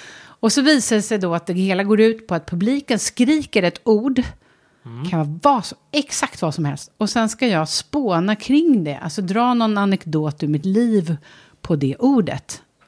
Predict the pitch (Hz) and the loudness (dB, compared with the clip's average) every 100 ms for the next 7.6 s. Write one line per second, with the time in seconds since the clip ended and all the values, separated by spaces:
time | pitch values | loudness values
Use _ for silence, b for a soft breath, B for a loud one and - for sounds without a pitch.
0 | _ - 175 156 151 151 165 180 - 151 | _ -4 0 2 2 2 0 -2 -6 0
1 | 165 147 143 220 - 170 143 131 113 120 | 2 4 2 -2 -2 -2 0 -2 -2 -2
2 | 143 156 - 135 123 127 123 131 120 123 | -2 -2 -4 -4 -4 -6 -6 -4 -4 -6
3 | - 120 - - 120 120 240 165 208 131 | -6 -8 -8 -10 -6 0 2 4 4 6
4 | 427 403 381 208 - 220 190 220 285 247 | 4 4 4 4 2 2 4 4 2 2
5 | - 147 151 165 151 220 208 143 165 226 | 0 -2 -2 0 2 2 2 -2 0 0
6 | 214 202 151 - 139 147 170 139 147 147 | 2 0 -2 -4 -4 -2 0 2 2 0
7 | 147 143 165 233 139 135 | -2 0 0 0 -2 -4